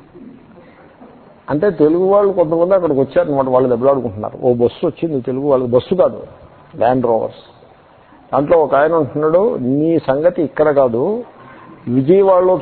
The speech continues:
చూస్తాను నీ సంగతి" అంటున్నాడు. అంటే రెండో ఆయన అంటాడు, "ఏ విజయవాడలో చూడడానికి? విజయవాడ నీ సొంత ఊరా? నీ మొత్తం విజయవాడ అంతా నీవేనా? ఇక్కడే చూడు, ఆ చూసి ఇక్కడే చూడు." "పోనీ కాదు, నేను ఇక్కడ చూడను, విజయవాడలోనే చూస్తాను." "సరే అయితే విజయవాడ వస్తాను, నేను ఏం చేస్తాను, ఏం కాల్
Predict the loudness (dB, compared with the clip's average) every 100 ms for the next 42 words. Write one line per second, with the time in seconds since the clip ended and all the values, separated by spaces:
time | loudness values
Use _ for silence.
0 | -2 -4 -2 0 2 0 -2 -4 -4 -4
1 | -4 -6 -10 -16 -16 -18 -20 -20 -20 -20
2 | -20 -20 -20 -20 -20 -20 -20 -8 -2 2
3 | 2 2 2 2 2 2 2 2 2 2
4 | 2 2 4 4 2 2 0 2 2 2
5 | 2 2 2 4 2 2 0 0 -4 0
6 | 2 4 2 2 2 2 2 0 -2 0
7 | 2 2 2 2 0 0 2 2 0 -2
8 | -6 -10 -2 0 2 0 0 0 0 -4
9 | -2 -2 0 0 2 0 0 -2 -6 -10
10 | -20 -20 -20 -20 -20 -20 -2 0 2 0
11 | 2 2 2 2 2 0 0 2 2 2
12 | 2 4 4 2 0 -2 -4 -6 -8 -8
13 | -4 0 2 4 2 2 2 2 4 0
14 | -2 -2 0 2 2 2 0 0 0 0
15 | 2 0